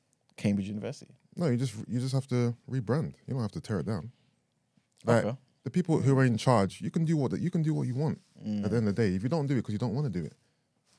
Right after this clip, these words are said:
Speaker 2: you don't have, you can, whatever, statues, whatever, tear it down and rebrand. That's it. You don't have to tear the whole building down
Speaker 1: <laughs>
Speaker 2: and start
Speaker 1: Mm.
Speaker 2: again. Rebrand it.
Speaker 1: Mm.
Speaker 2: Simple.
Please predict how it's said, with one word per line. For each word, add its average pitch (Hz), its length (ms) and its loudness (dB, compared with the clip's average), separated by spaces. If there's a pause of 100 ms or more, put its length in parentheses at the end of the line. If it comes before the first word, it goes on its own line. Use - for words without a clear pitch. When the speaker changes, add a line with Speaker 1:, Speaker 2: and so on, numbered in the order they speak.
(380)
Speaker 2:
you 202 100 -2
don't 175 140 4
have, - 100 2
you 143 100 2
can, 135 220 -2
whatever, 127 380 6
statues, 127 600 4
whatever, 117 420 4
tear 185 260 6
it 143 80 4
down 147 180 8
and 123 80 4
rebrand. 139 380 4
That's 127 160 0
it. 135 100 4
You 113 60 2
don't 151 100 2
have 135 60 0
to 113 80 -2
tear 127 200 2
the 107 100 2
whole 107 160 4
building 113 320 -2
down 78 200 -6 (120)
Speaker 1:
<laughs> - 120 -12
Speaker 2:
and 202 260 0
start 107 260 2
Speaker 1:
Mm. - 20 2
Speaker 2:
again. 104 260 4 (400)
Rebrand 139 400 6
it. - 100 -2 (720)
Speaker 1:
Mm. 98 160 -6
Speaker 2:
Simple. 95 300 0